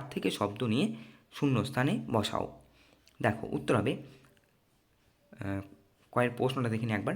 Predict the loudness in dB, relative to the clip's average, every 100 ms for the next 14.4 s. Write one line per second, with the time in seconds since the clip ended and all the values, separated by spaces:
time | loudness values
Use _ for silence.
0 | 2 4 4 2 -2 -2 -2 2 4 4
1 | 2 0 0 0 0 -2 0 0 -2 -16
2 | -16 -4 4 4 4 0 -2 -2 0 4
3 | 4 2 2 2 2 -2 -2 -2 -4 -4
4 | 0 0 0 0 0 0 -4 -6 -20 -20
5 | -6 -2 2 0 -2 -16 -20 _ 0 6
6 | 6 6 0 4 4 4 2 2 2 0
7 | -2 -6 -6 -2 2 2 4 4 4 2
8 | 4 4 4 2 2 -2 -4 -6 -8 -8
9 | -10 -14 -20 -20 -20 -20 -20 -20 2 4
10 | 6 4 2 2 0 2 -2 0 0 2
11 | 4 4 4 2 -2 -2 -2 -2 -2 0
12 | -2 -2 -8 -2 -2 0 -2 -4 -4 -6
13 | -12 -20 -20 _ 6 6 6 2 -2 -4
14 | -4 -2 0 0